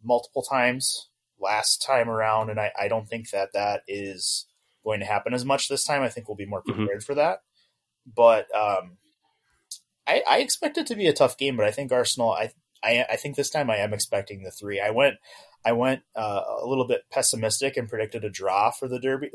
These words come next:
Speaker 1: for the <laughs> North London derby. So, you know, this time, this time I'm gonna, I'm gonna predict the three. Um,
Speaker 2: Three points.
Speaker 1: let's, let's
Speaker 2: Yeah,
Speaker 1: say two one.
Speaker 2: Adam,
Speaker 1: Let's
Speaker 2: you
Speaker 1: say
Speaker 2: heard it here
Speaker 1: two one.
Speaker 2: first.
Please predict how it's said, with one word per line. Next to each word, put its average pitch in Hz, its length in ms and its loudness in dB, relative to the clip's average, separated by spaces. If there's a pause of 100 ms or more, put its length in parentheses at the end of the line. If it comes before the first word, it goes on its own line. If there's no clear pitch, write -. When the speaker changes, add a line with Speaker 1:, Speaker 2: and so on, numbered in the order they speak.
(100)
Speaker 1:
for 123 160 -2
the 135 160 4
<laughs> 139 40 -2
North 156 220 2
London 156 220 4
derby. 143 280 8
So, 110 360 4 (480)
you 123 100 -2
know, 127 120 6
this 120 180 4
time, 139 460 4 (100)
this - 140 0
time 123 160 2
I'm 123 160 0
gonna, 120 280 4
I'm 117 120 -8
gonna 117 180 -2
predict 110 380 -4
the 104 60 -12
three. 95 420 -10 (920)
Um, 101 220 2
Speaker 2:
Three 123 140 4
points. 113 320 4
Speaker 1:
let's, 98 100 -2
let's 127 180 8
Speaker 2:
Yeah, 110 140 10
Speaker 1:
say 110 80 8
two 107 60 6
one. 104 100 4
Speaker 2:
Adam, 110 260 4
Speaker 1:
Let's 98 120 2
Speaker 2:
you 123 60 6
Speaker 1:
say 123 60 6
Speaker 2:
heard 135 120 6
it 139 60 6
here 131 100 6
Speaker 1:
two - 20 6
one. - 80 0
Speaker 2:
first. - 380 0